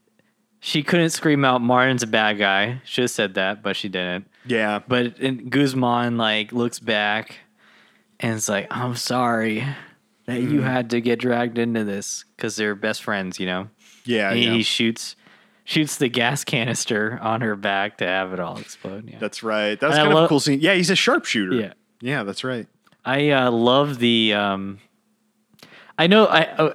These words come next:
Speaker 1: okay, so we, we all know that if you shoot a gas canister, it doesn't explode, but whatever. You do it in video games, so it's established lore,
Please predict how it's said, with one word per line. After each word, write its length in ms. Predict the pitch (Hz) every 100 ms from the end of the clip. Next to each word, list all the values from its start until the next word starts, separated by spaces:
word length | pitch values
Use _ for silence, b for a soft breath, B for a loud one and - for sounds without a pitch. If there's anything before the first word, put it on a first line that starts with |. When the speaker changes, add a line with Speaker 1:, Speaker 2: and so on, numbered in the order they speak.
| -
Speaker 1:
okay, 300 | 151 127 101
so 280 | - 127 123
we, 140 | 135
we 160 | 151 214
all 140 | 226
know 180 | 165 147
that 120 | 135
if 100 | 120
you 60 | 120
shoot 180 | - 131
a 40 |
gas 260 | 117 113 113
canister, 340 | 120 107 -
it 40 | 101
doesn't 200 | 104 110
explode, 440 | - 101 92 90
but 80 | 110
whatever. 500 | 117 110 95 90 92 104
You 120 | 110
do 140 | 131
it 60 | 139
in 60 | 127
video 200 | 123 110
games, 420 | 110 104 104 -
so 240 | - 113
it's 100 | 101
established 540 | 101 120 113 117 117 113
lore, 400 | 107 98 101